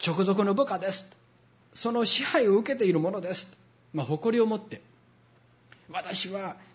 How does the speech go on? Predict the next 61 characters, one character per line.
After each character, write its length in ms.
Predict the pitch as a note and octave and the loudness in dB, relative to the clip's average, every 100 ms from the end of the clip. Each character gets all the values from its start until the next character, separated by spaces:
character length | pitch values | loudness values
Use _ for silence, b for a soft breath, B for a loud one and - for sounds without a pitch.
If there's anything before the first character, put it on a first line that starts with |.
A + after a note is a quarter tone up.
| _ | _
こ 140 | - | -4
の 80 | A3 | -4
方 220 | A3 G#3 | -6 -8
か 100 | G3+ | -8
ら 80 | F#3 | -8
訓 240 | E3+ A#3+ A#3 | -6 -8 -8
戒 200 | G#3+ G#3 | -10 -12
を 20 | |
受 140 | G#3 | -12
け 40 | F#3+ | -14
て 80 | - | -16
い 40 | |
ま 200 | F2+ C#2 | -16 -14
す」。 220 | - - _ _ _ _ _ _ _ _ _ _ _ _ _ _ _ _ _ B B - | -14 -16 _ _ _ _ _ _ _ _ _ _ _ _ _ _ _ _ _ B B -4
で、 80 | F#3+ | 2
イ 100 | C#4 | 4
エ 80 | F#4 | 4
ス 80 | |
様 220 | D#4+ B3+ F3+ | 4 4 4
の 100 | F3 | 4
足 160 | F3+ | 2
元 280 | A3+ A3 E3 | 0 0 -2
っ 20 | |
て 60 | E3 | -2
い 20 | |
う 40 | C#3 | -4
の 40 | |
は、 40 | |
ま 100 | D3+ | -4
さ 160 | G#3 F3+ | -4 -2
に 80 | D3 | 0
イ 180 | D#3 G3+ | 4 4
エ 80 | |
ス 120 | A3+ - | 4 0
様 200 | G3 G3+ | -4 -2
の 160 | D3 B B | -4 B B
お 140 | F3 | 4
膝 240 | F#3+ A3+ C4+ | 4 6 4
元 460 | C4+ C#4 C#4+ - - _ _ | 4 4 0 -2 -20 _ _
と 80 | D#3 | -4
い 80 | C#3+ | -4
う 80 | |
こ 120 | D3 E3 | -4 -8
と 100 | D#3 | -8
が 100 | B2 | -8
で 100 | B2 | -8
き 120 | D3+ | -8
る 100 | A2+ | -8
で 80 | G2 | -12
し 80 | G#2+ | -16
ょ 60 | |
う。 40 | B B | B B
そ 180 | - D4+ | -2 0
こ 140 | F4 F4 | 4 4
に 200 | E4+ E4 | 6 4
喜 360 | E4+ F4 F#4 | 2 0 0
ん 100 | E4+ | 2
で 280 | C4+ C4+ G3 G3+ | 6 4 4 -2
い 140 | A#3 | 0
く。 200 | D#4 D#4 - - _ _ _ _ _ _ _ _ _ _ _ _ _ _ _ _ _ _ _ _ - | 0 -2 -4 -20 _ _ _ _ _ _ _ _ _ _ _ _ _ _ _ _ _ _ _ _ -4
あ、 160 | G3 | -4